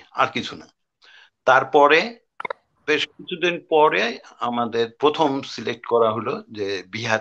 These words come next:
চাকুলিয়া ক্যান্টনমেন্টে। তো ওখানে গিয়েই সমস্ত কিছু বুঝলাম, জানলাম।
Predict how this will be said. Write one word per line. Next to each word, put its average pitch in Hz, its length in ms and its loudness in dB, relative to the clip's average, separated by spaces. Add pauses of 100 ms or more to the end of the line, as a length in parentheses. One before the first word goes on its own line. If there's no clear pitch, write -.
(100)
চাকুলিয়া 95 420 -8
ক্যান্টনমেন্টে। - 680 -14 (1120)
তো 127 120 -4
ওখানে 151 480 -2
গিয়েই 131 680 0 (840)
সমস্ত 123 440 -2
কিছু 110 540 -8 (220)
বুঝলাম, 107 560 -2
জানলাম। 95 680 -2